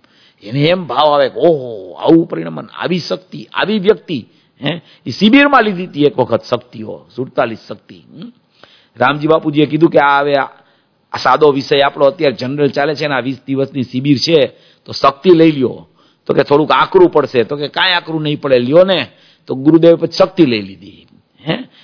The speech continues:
તો એ શક્તિના પ્રવચન તમે સાંભળશો, હમણાં પંદરમી વખતમાં આવશે.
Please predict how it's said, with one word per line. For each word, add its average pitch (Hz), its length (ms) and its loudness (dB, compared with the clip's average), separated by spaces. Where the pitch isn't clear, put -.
તો 143 80 2
એ 170 260 6
શક્તિના 247 560 0
પ્રવચન 247 380 4
તમે 226 260 0
સાંભળશો, 196 520 2
હમણાં 165 300 2
પંદરમી 160 400 -2
વખતમાં 135 480 -4
આવશે. 139 500 -2